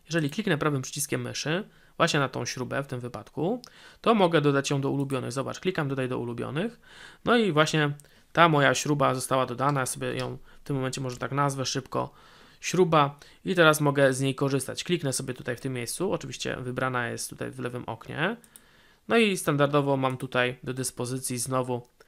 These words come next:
te różne widoki. Jest to pen osiemdziesiąt pięć M, osiemdziesiąt dwa sto jeden klasa A, gwint zwykły. Czyli właśnie to mogę teraz tutaj używać. Mam to szybko dostępne tutaj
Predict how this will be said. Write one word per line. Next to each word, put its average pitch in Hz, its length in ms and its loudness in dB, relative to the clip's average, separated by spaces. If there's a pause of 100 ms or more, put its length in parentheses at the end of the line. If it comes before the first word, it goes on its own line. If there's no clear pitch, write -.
(140)
te 175 220 2 (120)
różne 131 540 0 (100)
widoki. 135 420 0
Jest 120 200 -6
to 113 180 -6 (220)
pen 170 380 2
osiemdziesiąt 127 420 -6
pięć 131 240 -8
M, 120 200 -4 (460)
osiemdziesiąt 131 480 -4
dwa 120 200 -2
sto - 200 -2
jeden 123 200 -2
klasa - 380 -4
A, 120 220 2 (240)
gwint 113 240 -8
zwykły. 123 420 -6 (280)
Czyli 180 180 0
właśnie 180 320 4 (120)
to 143 140 2
mogę 131 260 -2
teraz 120 340 -6
tutaj - 220 -8
używać. 143 460 -2 (360)
Mam 170 160 2
to 143 80 -2
szybko 139 300 -2
dostępne 127 400 -4
tutaj 120 360 -10